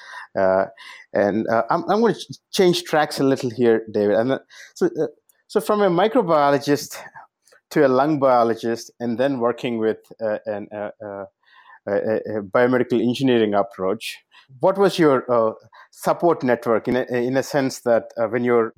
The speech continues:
beginning to dabble in these newer areas, how was the community around you was critical in, in your success, and how would you engage the, the collaborators to, to develop a successful,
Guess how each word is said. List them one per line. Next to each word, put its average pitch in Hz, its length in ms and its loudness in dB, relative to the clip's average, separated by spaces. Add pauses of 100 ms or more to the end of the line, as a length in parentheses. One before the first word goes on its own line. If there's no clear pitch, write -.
beginning 165 320 2
to 147 120 -10
dabble 135 360 2
in 127 80 0
these 120 200 -4
newer 131 340 2
areas, 107 560 0 (120)
how 156 100 2
was 180 180 0
the 131 80 -4
community 131 540 -2
around 110 440 0
you 110 340 0
was 104 320 -6
critical 120 640 -2
in, 110 300 -4
in 113 260 -6
your 113 260 2
success, - 600 -6 (300)
and 110 120 -2
how 127 180 2
would 127 160 0
you 120 200 2
engage 117 640 0 (460)
the, 110 120 -4 (100)
the 113 120 -4
collaborators 113 1040 0 (200)
to, 120 160 0 (120)
to 123 100 -2
develop 117 420 2
a 107 60 -4
successful, 110 680 -6